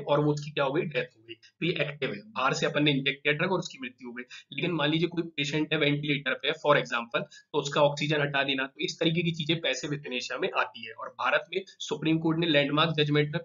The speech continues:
पैसिव euthanasia को सही माना है, तो भारत में पैसिव euthanasia allow है। ये आगे देखते हैं, अब ये यहाँ आप हिंदी में भी देख सकते हैं। अब अपन देखते हैं कि इसके प-,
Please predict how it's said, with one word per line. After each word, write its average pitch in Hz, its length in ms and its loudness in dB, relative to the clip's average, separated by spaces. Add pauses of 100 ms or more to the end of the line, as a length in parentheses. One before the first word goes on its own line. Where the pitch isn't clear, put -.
पैसिव 147 240 0
euthanasia 151 500 -4
को 127 80 -6
सही 135 260 -4
माना 120 240 0
है, - 120 2
तो - 140 -20
भारत 135 300 -2
में - 120 -20
पैसिव 139 220 -8
euthanasia 139 520 -6 (440)
allow 104 260 2
है। 98 80 -14 (720)
ये - 180 -10
आगे 120 160 -18
देखते 127 300 -12
हैं, - 360 -18
अब 131 260 -4
ये 131 260 2
यहाँ 123 340 2
आप 120 140 0
हिंदी 123 220 2
में 123 100 0
भी 185 180 0 (180)
देख 117 180 0
सकते - 320 -2
हैं। 196 140 2 (960)
अब - 0 -
अपन 127 200 0
देखते - 320 -10
हैं 170 160 -6
कि 202 80 -6
इसके 151 180 0
प-, 165 140 -8